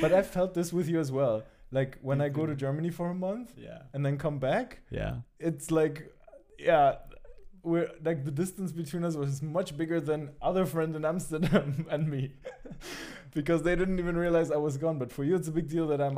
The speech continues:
Speaker 1: out of the country, you know?
Speaker 2: For me, it is.
Speaker 1: Yeah.
Speaker 2: I, I don't know what is it about, but
Speaker 1: <laughs> Yeah.
Speaker 2: like, I don't, um, when you leave, I'm like, "Why?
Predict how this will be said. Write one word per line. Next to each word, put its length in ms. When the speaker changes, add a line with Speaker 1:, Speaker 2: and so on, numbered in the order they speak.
Speaker 1:
out 120
of 140
the 60
country, 460
you 80
know? 100
Speaker 2:
For 160
me, 180
it 100
is. 400
Speaker 1:
Yeah. 280
Speaker 2:
I, 80
I 40
don't 160
know 140
what 260
is 140
it 140
about, 400
but 240
Speaker 1:
<laughs> 120
Yeah. 320
Speaker 2:
like, 240
I 120
don't, 220
um, 340
when 200
you 80
leave, 380
I'm 240
like, 140
"Why? 480